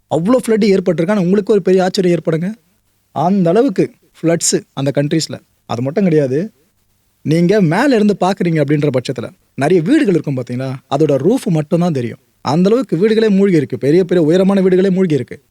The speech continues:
இன்னும் பல பகுதிகள்ல அந்த ரூஃப் கூட தெரியறதில்ல. அந்த அளவுக்கு ஃப்ளட்ஸ். ஸ்ரீலங்கா ஃப்ளட்டை மொத்தம் நம்ம பெரிய ஃப்ளட்னு பார்த்துட்டு இருக்கோம்ல, சவுத் ஈஸ்ட் ஏஷியா முழுக்க இதே நிலவரம் தான்.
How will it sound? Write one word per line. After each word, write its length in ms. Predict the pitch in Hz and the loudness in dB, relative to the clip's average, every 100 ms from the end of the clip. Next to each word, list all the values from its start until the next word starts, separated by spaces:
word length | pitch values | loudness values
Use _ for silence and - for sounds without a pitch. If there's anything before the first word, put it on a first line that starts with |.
| _ _ _ | _ _ _
இன்னும் 240 | - 196 190 | -4 -2 0
பல 200 | 156 196 | 0 0
பகுதிகள்ல 720 | 185 196 170 127 117 165 175 120 - | 0 0 0 0 -2 0 -2 -4 -6
அந்த 420 | 151 196 226 214 | -4 0 2 2
ரூஃப் 220 | 240 - | 0 0
கூட 160 | 220 233 - | -2 -2 -2
தெரியறதில்ல. 440 | 202 226 143 110 _ | 0 0 -2 -8 _
அந்த 320 | - 143 180 180 | -4 0 0 0
அளவுக்கு 240 | 240 190 - | -2 -4 -4
ஃப்ளட்ஸ். 280 | 147 - 151 _ _ _ _ - | -6 -6 -10 _ _ _ _ -4
ஸ்ரீலங்கா 300 | 175 185 175 175 | 0 0 0 -2
ஃப்ளட்டை 200 | 170 160 | -2 -2
மொத்தம் 340 | 160 - 262 240 | -2 -2 0 2
நம்ம 100 | 202 | 2
பெரிய 260 | 180 214 202 | 2 0 0
ஃப்ளட்னு 320 | 185 185 170 | 0 0 -2
பார்த்துட்டு 180 | 165 160 | -4 -4
இருக்கோம்ல, 240 | 170 202 247 | -2 -2 -4
சவுத் 360 | - 160 180 208 | -6 -2 0 0
ஈஸ்ட் 320 | 185 180 185 | 0 0 0
ஏஷியா 40 | |
முழுக்க 440 | 180 269 240 151 120 - | 2 2 0 -2 -4 -4
இதே 200 | 143 185 | 0 2
நிலவரம் 340 | 143 131 120 | 2 0 -4
தான். 140 | 113 | -10